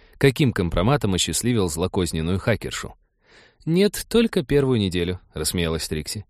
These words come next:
«Потом кое-кто переустановил и заново запаролил систему. И я поняла, что моя помощь тут больше не нужна».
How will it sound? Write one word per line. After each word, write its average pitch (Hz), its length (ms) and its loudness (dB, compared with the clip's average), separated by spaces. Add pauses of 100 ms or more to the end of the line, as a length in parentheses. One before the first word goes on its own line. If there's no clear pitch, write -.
(120)
«Потом 247 340 4
кое-кто 196 480 2
переустановил 180 920 0
и 160 100 2
заново 190 480 2
запаролил 135 680 2
систему. 90 560 -2 (400)
И 233 100 2
я 226 160 6
поняла, 143 540 0
что - 200 -2
моя 104 180 2
помощь 208 340 -2
тут 101 160 -4
больше 143 280 -2
не 92 100 -2
нужна». 80 380 -4